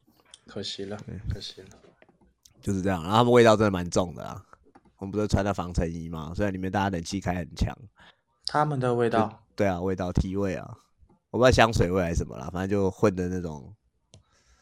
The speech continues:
Speaker 2: 臭臭的跟
Speaker 1: 哦。
Speaker 2: 很廉价的香水的味道，反正很恶啊。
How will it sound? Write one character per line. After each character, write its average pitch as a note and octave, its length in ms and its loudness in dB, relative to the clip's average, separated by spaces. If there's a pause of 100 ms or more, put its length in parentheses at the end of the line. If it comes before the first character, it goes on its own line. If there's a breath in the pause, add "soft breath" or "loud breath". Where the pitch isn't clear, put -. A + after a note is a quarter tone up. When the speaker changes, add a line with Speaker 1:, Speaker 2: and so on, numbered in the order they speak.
(200)
Speaker 2:
臭 G#2 200 2
臭 F#2 260 -2
的 E2+ 140 -8
跟 E2+ 160 -10
Speaker 1:
哦。 F2+ 640 -14 (420)
Speaker 2:
很 F2 160 -8 (360)
廉 F2+ 200 -4
价 F#2 200 0
的 F2 60 0
香 E2+ 200 2
水 D#2 140 -8
的 C2+ 40 -10
味 D2+ 180 -8
道， G1+ 300 -16
反 F2 120 -6
正 F#2+ 100 2
很 F#2+ 80 0
恶 E2 160 -6
啊。 - 240 -18